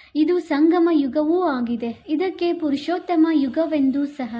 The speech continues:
ಹೇಳಲಾಗುತ್ತದೆ, ಏಕೆಂದರೆ ಈ ಸಂಗಮ ಯುಗದ ನಂತರ ಮತ್ತೆ ಸತ್ಯಯುಗವೂ ಬರುತ್ತದೆ.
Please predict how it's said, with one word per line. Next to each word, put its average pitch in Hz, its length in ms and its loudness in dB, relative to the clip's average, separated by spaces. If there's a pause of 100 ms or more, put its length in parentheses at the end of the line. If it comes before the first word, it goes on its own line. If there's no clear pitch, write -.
(520)
ಹೇಳಲಾಗುತ್ತದೆ, 247 960 -2 (400)
ಏಕೆಂದರೆ 339 720 0
ಈ 294 120 2
ಸಂಗಮ 320 540 2
ಯುಗದ 285 400 0
ನಂತರ 254 500 -2
ಮತ್ತೆ 330 420 -2
ಸತ್ಯಯುಗವೂ 285 800 -4
ಬರುತ್ತದೆ. 233 840 -8